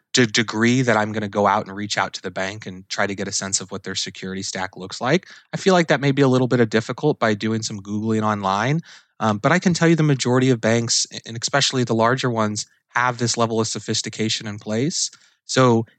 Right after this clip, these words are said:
yes, I would say security is certainly top of mind for consumers when looking for a bank to work with.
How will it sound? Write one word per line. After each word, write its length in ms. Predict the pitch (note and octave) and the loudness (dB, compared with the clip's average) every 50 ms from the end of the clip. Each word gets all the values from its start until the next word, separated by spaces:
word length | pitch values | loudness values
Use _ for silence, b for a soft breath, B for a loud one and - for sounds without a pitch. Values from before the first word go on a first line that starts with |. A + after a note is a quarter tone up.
| _ _ _ _ _ | _ _ _ _ _
yes, 360 | - A#2+ B2+ C#3 D#3+ - - | 0 2 2 4 4 2 2
I 80 | D3+ C3+ | 4 4
would 120 | C3 B2 | 4 4
say 140 | - - B2 | 4 4 4
security 440 | A#2 - A#2+ - - B2+ B2 B2 A#2 | 2 2 0 0 0 2 2 4 4
is 80 | A2 - | 2 2
certainly 420 | - - B2 A#2 A2 - A#2 A2+ | 2 2 2 2 2 0 -2 -4
top 240 | - - A2 G#2+ - | -2 0 0 0 -2
of 60 | - A2 | -2 -4
mind 260 | G#2+ G#2 A2 A2 G#2+ | -2 -2 -2 -2 -4
for 120 | - G#2+ | -6 -8
consumers 600 | G2+ - G#2 G2 - G#2 G#2 G#2+ A#2 A#2+ A#2 - | -8 -8 -6 -6 -4 -4 -4 -4 -4 -4 -6 -6
when 160 | A2 G#2 G#2 | -6 -8 -6
looking 280 | G#2+ G#2+ G#2+ - G#2+ G#2 | -4 -6 -6 -6 -8 -10
for 160 | - - G2+ | -4 -2 -2
a 40 | G2 | -2
bank 260 | G2+ G#2 G#2 G#2 G#2+ | 0 -2 -4 -4 -4
to 100 | - G#2 | -6 -6
work 240 | F#2+ G2 G#2 G#2+ - | -4 -2 -2 -2 0
with. 220 | C3+ C#3+ D#3 - | 2 2 2 0